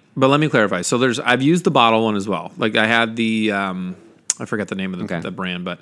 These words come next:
Speaker 1: anyway, I had, I had the bottle one as well. I liked the bottle one. What I'm talking about is the, I think you mentioned, like, the sippy straw one where you, like, dip and si-,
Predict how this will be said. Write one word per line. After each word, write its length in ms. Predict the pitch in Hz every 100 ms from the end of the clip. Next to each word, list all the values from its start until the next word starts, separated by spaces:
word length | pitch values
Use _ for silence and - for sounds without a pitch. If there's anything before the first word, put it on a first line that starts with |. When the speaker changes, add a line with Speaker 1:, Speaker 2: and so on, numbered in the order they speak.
| - - - - -
Speaker 1:
anyway, 220 | 131 117
I 100 | 117
had, 220 | 123 165
I 80 | 135
had 100 | 143
the 80 | 170
bottle 240 | 147 143
one 120 | 139 131
as 80 |
well. 240 | 117 95 95
I 80 | 117
liked 460 | 139 151 202 196 _
the 100 | 151
bottle 500 | 107 120 117 110 95
one. 240 | 87 92
What 100 | 110
I'm 140 | 143 165
talking 360 | 165 156 151
about 220 | 123 120
is 120 | 113 104
the, 140 | 90
I 120 | 104
think 180 | 101 139
you 100 | 131
mentioned, 280 | 113 107 113
like, 100 | 101
the 80 | 101
sippy 400 | - - 110 127
straw 260 | - 139 135
one 200 | 139 131
where 80 | 107
you, 100 | 101
like, 200 | 92 92
dip 260 | 104 104 113
and 180 | 101
si-, 220 | - -